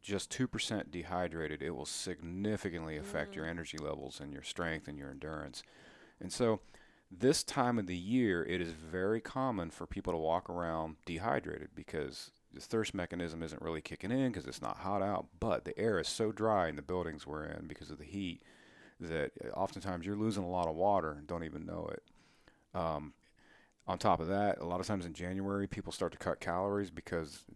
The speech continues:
Speaker 1: throughout December, it was, uh, you know, an eating fest.
Speaker 2: Mm-hmm.
Speaker 1: And when you try to cut calories and train hard, it is very, very difficult. And a lot of times
Speaker 2: Mm-hmm.
Speaker 1: the body will get tired,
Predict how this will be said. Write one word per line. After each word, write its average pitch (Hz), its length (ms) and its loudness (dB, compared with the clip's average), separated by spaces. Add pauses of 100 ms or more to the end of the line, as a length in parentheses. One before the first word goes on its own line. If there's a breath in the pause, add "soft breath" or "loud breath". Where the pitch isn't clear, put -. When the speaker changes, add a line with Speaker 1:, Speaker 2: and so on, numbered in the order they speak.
(180)
Speaker 1:
throughout 82 420 0 (120)
December, 98 640 -2 (140)
it 71 140 -4
was, 76 240 -8 (140)
uh, 78 160 -8 (120)
you 78 140 -10
know, 73 260 -6 (140)
an 78 100 -8
eating 85 300 -4
fest. - 560 -4 (120 loud breath)
Speaker 2:
Mm-hmm. - 80 -18 (520 loud breath)
Speaker 1:
And 92 160 -2
when 95 100 0
you 110 60 2
try - 160 0
to 85 80 0
cut - 300 0
calories 98 760 4 (400)
and 117 300 4
train 87 380 -2
hard, 76 500 0 (160)
it 101 80 4
is 90 140 2
very, 85 240 2
very 80 180 0
difficult. - 540 -4 (340)
And 76 360 -8 (140)
a - 40 -12
lot 90 140 2
of 95 60 -8
times 90 200 0
Speaker 2:
Mm-hmm. 76 80 -10
Speaker 1:
the - 20 -8
body 82 320 2
will 76 140 -6
get 76 200 -8
tired, 95 560 0